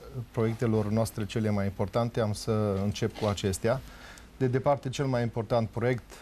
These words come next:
al nostru în acest moment este cel legat de Cluj Innovation City,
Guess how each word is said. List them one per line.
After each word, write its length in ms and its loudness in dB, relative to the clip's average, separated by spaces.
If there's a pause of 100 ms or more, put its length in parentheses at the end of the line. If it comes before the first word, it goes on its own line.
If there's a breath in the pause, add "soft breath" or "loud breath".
(120 loud breath)
al 180 2
nostru 340 2
în 80 2
acest 280 -2
moment 320 0
este 260 -2
cel 240 0
legat 300 2
de 60 -4
Cluj 280 -2
Innovation 580 0
City, 420 -2